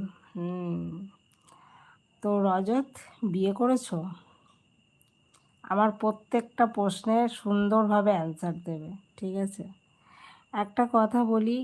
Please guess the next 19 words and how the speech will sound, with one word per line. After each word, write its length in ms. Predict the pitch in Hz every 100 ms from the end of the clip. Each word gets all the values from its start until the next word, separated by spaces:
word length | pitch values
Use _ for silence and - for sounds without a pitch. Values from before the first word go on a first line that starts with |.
| 233
YouTube-এ 400 | 208 202 226 226
টিকে 320 | 226 202 208
থাকতে 400 | 202 208 208 - 208
গেলে 300 | 214 214 226 233 -
অনেক 380 | 202 202 220 233 226
লড়াই, 460 | 190 180 185 190 196
অনেক 360 | 185 180 196 208 196
যুদ্ধ, 340 | 185 170 175 - 190 185 180
অনেক 320 | - 196 220 233
কিছু 220 | - 240 247
করতে 500 | - 175 170 - 202 202 208 -
হয়েছে 420 | 190 185 202 196 180
আমাকে। 420 | 156 156 170 175 196 _ _ _ _ _ -
না, 220 | 170 165 156 165 - _ _ _ _ -
বিয়ে 340 | 185 175 175
করোনি। 480 | 175 175 170 175 160 180 - _ _ _ _ _ _ _ _ _
তোমার 260 | 185 190 196
বয়স 320 | 180 175 196 -
কত? 260 | 208 196